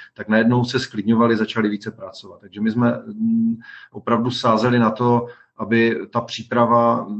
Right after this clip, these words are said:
víceméně individuální v tom doučovacím klubu směřovala k tomu, aby to dítě zažilo úspěch v té hodině, aby v té hodině bylo schopno se zapojit, aby bylo v obraze a vlastně nemělo čas na to vytvářet si nějaký svůj vlastní alternativní program.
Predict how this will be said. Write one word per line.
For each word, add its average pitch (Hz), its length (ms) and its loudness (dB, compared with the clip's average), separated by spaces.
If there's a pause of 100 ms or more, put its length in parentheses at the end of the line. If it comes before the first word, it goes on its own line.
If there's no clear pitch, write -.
(140)
víceméně 117 480 0
individuální 113 580 2
v 113 60 -8
tom 117 120 0
doučovacím 110 560 -2
klubu 113 360 -2
směřovala 131 640 2
k 131 80 -8
tomu, 113 260 2
aby 117 140 0
to 120 100 -4
dítě 110 240 0
zažilo 117 300 2
úspěch 117 320 -2
v - 40 -16
té 98 100 -16
hodině, 120 420 -4 (440)
aby 110 180 -2
v 117 80 -12
té 123 140 0
hodině 113 340 4
bylo 113 200 2
schopno 117 360 -6
se 123 140 -4
zapojit, 123 720 0
aby 110 420 0 (300)
bylo 113 260 2
v 113 40 -6
obraze 110 640 0 (280)
a 104 540 2 (100)
vlastně 104 460 -6
nemělo 113 300 4
čas 110 240 -2
na 107 100 2
to 113 100 -8
vytvářet 104 440 -2
si 110 100 -8
nějaký 104 260 -4
svůj 110 220 -2
vlastní 104 340 -2
alternativní 95 640 -10
program. 92 360 -20